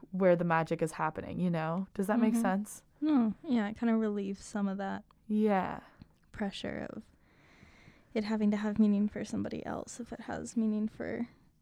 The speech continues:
Speaker 2: for you and the guests in the moment.
Speaker 1: Yeah. Yeah. Um,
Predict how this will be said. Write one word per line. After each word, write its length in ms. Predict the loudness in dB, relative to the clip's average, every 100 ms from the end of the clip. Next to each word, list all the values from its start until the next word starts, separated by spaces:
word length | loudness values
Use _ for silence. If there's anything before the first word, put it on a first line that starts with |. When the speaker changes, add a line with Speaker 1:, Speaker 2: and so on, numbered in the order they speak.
| _ -14
Speaker 2:
for 120 | -8
you 220 | -6 -4
and 140 | -4 -4
the 60 |
guests 440 | -6 -8 -12 -10 -6
in 120 | -4
the 60 |
moment. 500 | -2 -2 -2 -4 -6 -10 -20 -20 -20 _ _ -2
Speaker 1:
Yeah. 580 | 2 4 2 0 -6 -14 _ _ _ _ _ _ _ _
Yeah. 460 | 0 2 2 -2 -10 _ _ _ _ _ _ _ -2
Um, 540 | 0 2 0 -2 -8